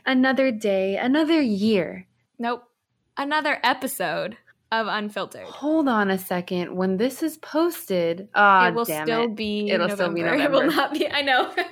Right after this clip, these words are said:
Speaker 2: I, I was gonna say that too, but I realized it'll still be November.
Speaker 1: Damn it, you guys.
Speaker 2: Well, welcome to episode twelve of Unfiltered.
Speaker 1: Happy, happy Thankles, everyone.
Speaker 2: Happy freaking Thankles.
Speaker 1: Wow. Um,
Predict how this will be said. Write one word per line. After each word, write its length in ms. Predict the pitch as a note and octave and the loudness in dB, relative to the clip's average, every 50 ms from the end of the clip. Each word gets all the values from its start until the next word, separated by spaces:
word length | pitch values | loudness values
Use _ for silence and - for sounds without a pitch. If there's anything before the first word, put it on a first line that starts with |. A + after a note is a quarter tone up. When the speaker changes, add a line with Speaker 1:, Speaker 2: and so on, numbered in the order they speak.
| - - - C5 G#4 | -4 -4 -4 -4 -4
Speaker 2:
I, 220 | - E4+ D#4+ - - B4+ D5 G#4 - D#4 | -4 -4 -6 -4 -8 -8 -8 -8 -4 -4
I 100 | D4 C#4 | -2 -2
was 100 | D4 D4 | -2 -2
gonna 160 | C4+ C4+ C#4 | -2 -4 -2
say 140 | - C4+ B3 | 0 -2 0
that 240 | A#3+ A#3 G#3+ A#3 | 0 -2 -4 -4
too, 240 | - - A3 G#3 G#3 | -6 -4 -2 -2 -2
but 100 | G3 G#3 | -2 -2
I 60 | G3+ | -4
realized 380 | G3 G3+ G3+ F#3+ F#3+ G3 G3 - | -2 -2 -2 -2 -4 -6 -6 -8
it'll 100 | - F#3+ | -12 -12
still 200 | F#3 - F#3+ F3 | -10 -8 -10 -10
be 120 | - F3 | -10 -12
November. 380 | E3 - - - - - - - A3+ - _ _ | -14 -12 -14 -14 -14 -12 -14 -14 -14 -16 _ _
Speaker 1:
Damn 300 | - C4+ C4+ C#4 C#4+ C#4 | -2 0 2 2 2 2
it, 140 | C4+ A#3 G3 | 2 0 0
you 100 | A3 A3 | -2 -2
guys. 640 | G3+ G#3+ G3+ G3 G3 G3+ G3+ G3+ G3+ G3 G3 - - | 0 0 0 0 2 2 0 0 -2 -4 -8 -12 -8
Speaker 2:
Well, 400 | B3 C4 C4+ C#4+ C#4+ D4 D4 C4+ | -4 -2 0 0 0 -2 -4 -4
welcome 440 | A#3+ B3+ C4 C#4+ C4+ F4+ F4+ F4 E4+ | -2 -2 -2 -2 -2 -4 -6 -6 -6
to 140 | - - D#4 | -6 -6 -4
episode 480 | - C4+ C4+ C4+ C#4+ - D#4+ D4+ D4 - | -2 -2 -4 -4 -4 -4 -4 -4 -4 -6
twelve 360 | - - C4 B3 A#3+ B3+ C#4 | -6 -4 -2 -2 -2 -2 -4
of 120 | B3+ A3+ - - | -8 -12 -6 -6
Unfiltered. 720 | A#3+ C4 C#4+ - - A#3+ A#3+ A#3 - A#3+ A3+ A#3+ C#4 D4 - - _ _ _ - _ _ _ - | -6 -6 -6 -6 -6 -6 -6 -4 -4 -4 -4 -4 -4 -6 -8 -18 _ _ _ -20 _ _ _ 4
Speaker 1:
Happy, 220 | C4 D4 D4+ F#4 F#4+ - - - - - - | 4 4 4 4 -2 -2 -6 -10 -12 -10 -4
happy 300 | - E4 F#4+ A4 - B4 A#4+ A#4 - | 4 4 6 6 6 4 2 2 2
Thankles, 480 | D4 D4 D4 C#4+ - A#3+ G#3+ G3 F#3 | 2 2 4 4 4 2 2 2 2
everyone. 420 | F#3+ F#3 F#3 F#3+ F#3+ F#3 F#3 F#3 F#3+ | 2 0 2 0 0 2 2 0 0
Speaker 2:
Happy 540 | G3 G#3 - D4+ E4+ E4 F#4 G4 G4 - A4 A#4 A4+ A#4 A#4+ A#4 - - _ _ - | -2 -2 0 2 4 4 4 2 0 0 2 4 4 4 2 2 -4 -16 _ _ -10
freaking 640 | - D4 D4 D4+ D4 D4 D4 D4 C#4+ C#4+ C#4+ C#4 - _ _ - | -6 -4 -4 -4 -4 -4 -4 -4 -4 -6 -8 -10 -14 _ _ -6
Thankles. 960 | C4+ C#4+ F4+ G4+ G4+ G4+ - C4 B3 A3+ G#3+ G#3 G#3 G3+ F#3 E3 F3+ - - | -4 -2 -2 -2 -4 -4 -4 -2 0 0 2 2 0 0 -2 -4 -8 -12 -10
Speaker 1:
Wow. 680 | A3 A3+ A#3+ B3+ B3+ B3+ A#3+ A3 F#3+ F3 E3 - - - | -6 -2 0 0 2 2 2 2 2 2 0 -2 -4 -4
Um, 720 | - A#3 A#3 A#3 A#3 A#3 A3+ A3+ A3+ A3 G#3+ G#3+ G#3 F#3+ | -2 0 2 2 2 2 2 2 2 2 2 0 0 -2